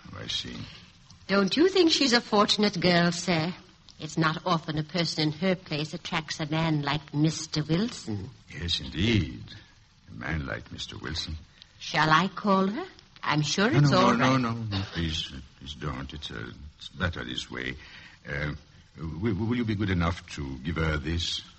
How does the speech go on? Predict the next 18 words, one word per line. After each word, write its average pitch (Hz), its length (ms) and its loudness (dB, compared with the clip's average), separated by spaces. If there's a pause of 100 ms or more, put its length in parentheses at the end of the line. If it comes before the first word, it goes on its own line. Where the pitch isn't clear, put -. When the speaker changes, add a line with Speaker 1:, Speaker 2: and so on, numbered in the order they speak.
(160)
Speaker 1:
for 80 180 0
me? 82 320 0
And, 92 160 0
and 87 340 -2
should - 240 -4
she - 240 2
ever - 200 2
feel 95 580 2 (360)
and 92 180 2
happy, 82 600 0 (360)
uh, 90 100 -2
tell 131 200 0
her 139 220 4
just 160 340 2
to - 60 -4
close 110 320 0
her 80 160 2
eyes 53 640 -8